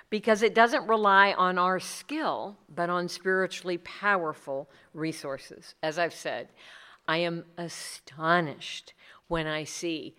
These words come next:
how the Word of God, the power of the Holy Spirit and the power of the Word of God, uh, convicts. You know, I have had Christians in this study, um, and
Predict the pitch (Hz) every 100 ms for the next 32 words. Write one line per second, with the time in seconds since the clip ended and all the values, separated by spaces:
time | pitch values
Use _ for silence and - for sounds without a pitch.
0 | _ 175 151 135 135 175 240 269 - 170
1 | 156 131 127 - - 180 220 294 269 214
2 | 196 185 - 156 151 147 135 - - 196
3 | 220 262 - 170 - 147 160 175 180 -
4 | 151 160 156 - - _ _ _ _ _
5 | _ _ _ _ _ _ 170 165 156 240
6 | 269 _ _ _ _ - - 196 180 285
7 | - - - - - _ _ - - -
8 | - 226 226 - 226 226 - 254 320 392
9 | 370 - 254 - - 160 - 208 - -
10 | 196 202 208 - - 185 151 82 - _
11 | _ _ _ _ - - _ - 180 175
12 | 170 165 117 110 - 202 247 - 185 190
13 | 185 180